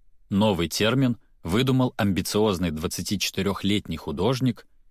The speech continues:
Йосихиро Тацуми. В тысяча девятьсот пятьдесят седьмом году он стал помещать его на титульных страницах своих комиксов, чтобы сделать акцент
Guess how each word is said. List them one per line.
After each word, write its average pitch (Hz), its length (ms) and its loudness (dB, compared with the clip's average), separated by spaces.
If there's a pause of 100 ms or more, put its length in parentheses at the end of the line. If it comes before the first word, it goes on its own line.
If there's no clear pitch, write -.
(300)
Йосихиро 104 760 0
Тацуми. 92 680 -4 (580)
В - 140 -10
тысяча 110 420 0
девятьсот 90 480 -2
пятьдесят 90 440 -2
седьмом 82 440 -2
году 92 400 -2 (260)
он 98 140 0
стал 95 300 0
помещать 87 580 -2
его 104 200 -2
на 92 180 -4
титульных 101 500 -2
страницах 90 720 -4
своих 95 380 -4
комиксов, 87 580 -4 (260)
чтобы 90 380 0
сделать 82 460 0
акцент - 540 -2